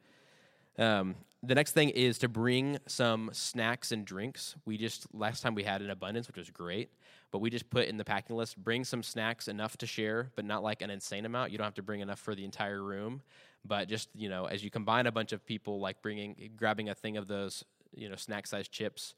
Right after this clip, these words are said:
or, you know, so a twelve pack of drinks or whatever it is, bring something you like, a snack you enjoy,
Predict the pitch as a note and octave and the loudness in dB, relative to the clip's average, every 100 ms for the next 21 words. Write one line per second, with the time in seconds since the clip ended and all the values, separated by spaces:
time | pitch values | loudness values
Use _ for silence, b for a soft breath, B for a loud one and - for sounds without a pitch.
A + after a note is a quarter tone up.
0 | B B B B G2+ G2 G2 F#2+ F#2+ - | B B B B -2 0 -2 -2 -4 -6
1 | G#2 F#2 F2+ F2 - G2+ E2+ F2+ - G#2+ | -6 -4 -4 -4 -4 -4 -4 -4 -2 -2
2 | - G#2 - G2 G2+ G2+ G2 G2+ A2 A#2 | 0 -2 -2 -10 -8 -8 -6 -2 2 2
3 | G#2+ G2+ G2 - B B - B2+ D3 E3+ | 2 -2 -6 -12 B B 2 4 4 2
4 | D3 A2 G#2+ B2+ G#2 B2 - G#2+ - A#2 | 0 -2 0 0 2 2 0 -6 -6 -4
5 | A2 - G2+ A#2 B2+ D3 D#3 D#3+ | -4 -4 -4 -2 0 2 0 -2